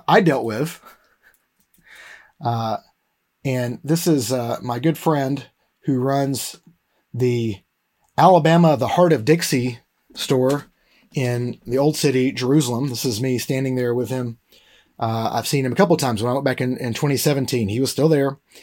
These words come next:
His brother that owns the store went to college at University of Alabama.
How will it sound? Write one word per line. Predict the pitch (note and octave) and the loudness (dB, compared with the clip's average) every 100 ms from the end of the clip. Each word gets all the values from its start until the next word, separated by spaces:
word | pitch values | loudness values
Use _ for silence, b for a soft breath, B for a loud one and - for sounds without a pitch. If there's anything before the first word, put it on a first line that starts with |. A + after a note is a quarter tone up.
| B B B | B B B
His | - D3+ D3 A#2 - | 4 6 6 2 -6
brother | C3+ C3+ F3 E3 C3+ | 0 6 6 6 4
that | B2 | 4
owns | D3+ E3 - | 4 4 0
the | B2 | -2
store | D#3 C#3 C3+ B2 b b | 2 4 4 0 b b
went | C#3 D#3 - | -4 -4 -4
to | - B2+ A#2+ A#2 A2+ - | -2 0 0 -2 -4 -2
college | - G3 F#3+ E3+ - | 6 8 6 4 -4
at | C#3+ C3 | -4 -2
University | D3 C#3+ C3+ C#3 | -2 0 0 0
of | B2+ | 0
Alabama. | B2 B2 B2 A2+ | 0 -2 -4 -6